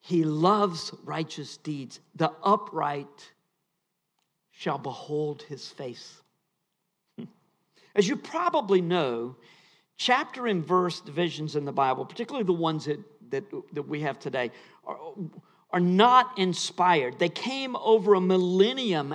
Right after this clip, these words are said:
after the New Testament books were written. And sometimes in the New Testament, you wonder, what in the world,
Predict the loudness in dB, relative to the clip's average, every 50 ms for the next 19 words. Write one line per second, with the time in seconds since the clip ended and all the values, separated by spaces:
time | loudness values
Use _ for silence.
0 | -4 0 0 0 0 0 -4 -4 -4 -2 -2 -2 -4 -6 -4 -4 -4 -4 -4 -6
1 | -12 -10 -10 -10 -10 -12 -6 -2 -2 -2 -2 -4 -14 -16 -16 _ _ -20 _ _
2 | _ _ _ _ _ -4 -2 -2 -2 0 -2 -4 -4 -4 -10 -16 -16 -16 _ -20
3 | -20 _ -6 -6 -4 -2 -2 -2 -2 -2 -2 -4 -4 -2 -2 -2 -2 0 0 -2
4 | -2 -4 -4 -4 -6 -6 -6 -6 -4 -4 -4 -4 -4 -6 -6 -4 -4 -4 -4 -2
5 | -2 -4 -4 0 -2 -2 0 0 0 0 0 0 0 -2 -4 -4 -6 -12